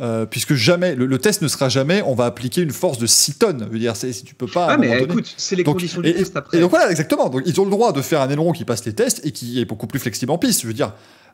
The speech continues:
Speaker 1: à un moment donné, euh, à part, euh, réussir avec, je sais pas, la technologie moderne, je sais pas, un drone qui amène une, une force en plus et qui va mesurer, il va dire, «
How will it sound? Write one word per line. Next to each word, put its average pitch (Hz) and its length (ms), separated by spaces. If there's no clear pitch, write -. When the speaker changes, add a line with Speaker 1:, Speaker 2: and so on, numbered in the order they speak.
Speaker 1:
à 127 60
un 123 40
moment 120 200
donné, 220 380
euh, 131 500
à 180 120
part, 180 520
euh, 123 640
réussir 180 680
avec, 120 240
je 120 100
sais 143 160
pas, 190 180
la 135 120
technologie 135 500
moderne, 151 340
je - 100
sais 123 40
pas, 156 260
un 147 60
drone 151 400
qui 127 120
amène 139 260
une, 139 140
une 156 80
force 190 320
en 180 120
plus 202 300
et - 20
qui 151 160
va 170 180
mesurer, 190 380
il 175 60
va 165 40
dire, « 160 140